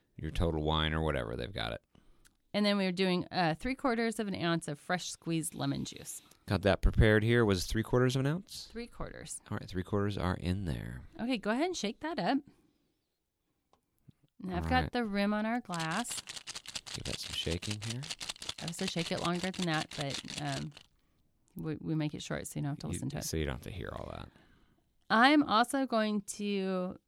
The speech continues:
Speaker 2: peel a little bit of an orange peel for a garnish on this.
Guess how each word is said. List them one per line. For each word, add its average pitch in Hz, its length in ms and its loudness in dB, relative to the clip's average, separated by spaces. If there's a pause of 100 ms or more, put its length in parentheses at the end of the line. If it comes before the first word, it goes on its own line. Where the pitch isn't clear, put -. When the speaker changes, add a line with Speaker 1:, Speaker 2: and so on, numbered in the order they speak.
(140)
Speaker 2:
peel 320 360 0
a 214 80 0
little 233 260 2
bit 214 200 2
of 190 120 -2
an 190 60 0
orange 180 420 -2
peel 233 480 0
for 233 180 -2
a 233 60 -6
garnish 139 540 -4
on 165 140 0
this. 190 360 0